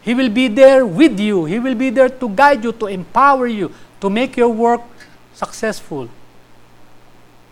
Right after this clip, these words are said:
Second, Now that you belong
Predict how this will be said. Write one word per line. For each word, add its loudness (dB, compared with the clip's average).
Second, -2
Now 8
that 2
you 0
belong 6